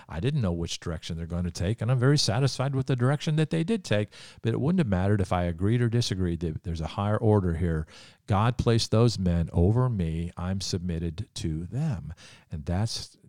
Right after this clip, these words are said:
the big test. I think I passed that maybe with a B plus, maybe even an A. I'm not sure, but I had no problem with that. But we had to address that. And elders and pastors were in that position where they had to take a stand, and they were kind of damned if they did and,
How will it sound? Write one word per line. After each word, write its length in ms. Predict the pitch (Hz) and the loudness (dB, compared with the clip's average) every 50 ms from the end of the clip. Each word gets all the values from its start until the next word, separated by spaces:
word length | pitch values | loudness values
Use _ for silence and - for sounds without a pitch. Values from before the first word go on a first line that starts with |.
| _ _ - | _ _ -14
the 220 | - 92 82 87 | -10 -6 -4 -4
big 280 | 80 78 80 76 80 - | -4 -4 -4 -6 -6 -8
test. 360 | - - - - 101 - - - | -10 -8 -6 -6 -6 -6 -6 -6
I 80 | 101 | -6
think 260 | - - 87 80 - | -6 -6 -8 -8 -6
I 100 | 78 90 | -6 -6
passed 360 | 95 - - - 95 95 - - | -6 -6 -6 -6 -6 -8 -6 -6
that 180 | 95 98 - | -6 -6 -4
maybe 180 | 92 90 90 92 | -4 -4 -2 -2
with 180 | 95 95 85 87 | -2 -2 -4 -4
a 40 | 82 | -6
B 220 | 73 - 98 104 | -4 -4 -4 -4
plus, 320 | - - 87 117 135 - | -2 -2 -2 -2 -2 -2
maybe 240 | - 92 101 110 113 113 | -4 -2 -2 -2 -2 -2
even 280 | 120 131 127 127 135 | -2 -2 -2 -2 0
an 100 | 139 135 | 0 0
A. 220 | 135 147 202 180 - | 0 0 0 0 -2
I'm 160 | 139 107 139 | -2 -4 -4
not 160 | 165 147 127 | -4 -4 -6
sure, 360 | - - 90 87 85 120 139 - - - - - - - - _ | -6 -6 -6 -4 -2 -2 -4 -6 -8 -20 -20 -20 -20 -20 -16 _
but 120 | - 90 85 | -6 -4 -4
I 100 | 87 98 | -2 -2
had 180 | 107 104 95 98 | -2 -2 -2 -2
no 140 | 110 104 90 | -2 -4 -4
problem 400 | - - 123 135 131 113 92 87 | -4 -6 -6 -4 -4 -2 -2 -4
with 160 | 85 85 - | -4 -4 -6
that. 240 | 87 85 - - 90 | -8 -8 -8 -4 -2
But 260 | 92 92 92 - - - - _ _ _ _ - 95 | 0 0 0 -2 -8 -16 -20 _ _ _ _ -10 -4
we 120 | 104 104 | 0 2
had 180 | 110 120 117 - | 2 2 2 2
to 120 | 104 90 | 2 0
address 360 | 80 78 76 85 110 - - | 0 0 -2 -2 -2 -2 -2
that. 320 | - 76 57 - - - - - - - - - - - | -4 -6 -6 -8 -10 -14 -16 -18 -20 -20 -20 -16 -10 -6
And 160 | 85 78 - | -6 -4 0
elders 560 | - 107 120 131 120 98 82 78 - - - - | 2 2 4 4 2 2 0 -2 -4 -6 -4 -4
and 160 | 87 78 - | -4 -2 -2
pastors 480 | - 85 104 113 - - - 85 80 90 | -2 -2 -2 -4 -4 -4 -6 -6 -6 -6
were 120 | 87 71 | -6 -4
in 120 | 95 92 | -4 -4
that 180 | 85 82 73 - | -4 -4 -6 -6
position 640 | - 78 71 76 85 110 - - - 78 71 73 | -6 -6 -4 -4 -4 -4 -4 -4 -6 -6 -8 -8
where 140 | 69 73 76 76 | -10 -12 -16 -14
they 120 | 82 98 113 | -10 -6 -4
had 160 | 113 101 92 | -4 -2 -4
to 80 | 82 80 | -4 -6
take 260 | - 90 87 85 - | -4 -6 -6 -6 -6
a 60 | 76 | -8
stand, 440 | - - - 85 95 110 113 101 82 | -8 -6 -6 -4 -4 -2 -2 -4 -4
and 220 | 76 78 78 78 - - - - - - - - - | -6 -10 -12 -12 -14 -16 -20 -20 -20 -20 -20 -12 -6
they 100 | - 98 | -2 -2
were 100 | 127 135 | 0 0
kind 260 | - - 95 87 76 78 | -2 -2 -4 -4 -4 -6
of 100 | 71 73 | -6 -4
damned 260 | 87 95 98 104 101 | -2 0 0 0 0
if 100 | 92 - | -2 -4
they 140 | - 85 82 | -4 -4 -4
did 380 | 76 82 101 120 131 135 139 127 | -2 0 0 0 0 0 0 -2
and, 440 | 120 - 90 87 80 80 78 76 | -4 -4 -4 -6 -4 -6 -6 -8